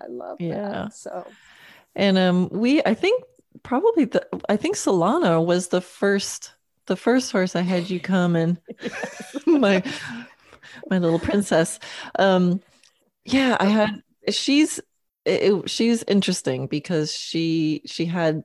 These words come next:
Speaker 2: several kind of things, but she, I, I, people have heard me talk about Solana before. She's by nature the <laughs> kind of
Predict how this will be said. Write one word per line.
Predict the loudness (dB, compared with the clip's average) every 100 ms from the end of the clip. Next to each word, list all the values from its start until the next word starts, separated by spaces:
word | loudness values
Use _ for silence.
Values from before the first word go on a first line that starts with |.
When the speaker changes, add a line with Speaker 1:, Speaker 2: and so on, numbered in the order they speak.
| _
Speaker 2:
several | -16 -2 0 2 2 2
kind | 0 -2 0
of | -2 -2
things, | -2 -2 -2
but | -2
she, | -2 0 2 2 2
I, | 0 0 -2
I, | -6 -2
people | 0 0
have | 0
heard | 0 0
me | 0
talk | 0 -2
about | 0 -2
Solana | -2 -2 -2 0
before. | -2 -2 0 0 0
She's | -2 -2 -2
by | -2 0
nature | 0 0 0 -2
the | -2
<laughs> |
kind | -2 2 2
of | 0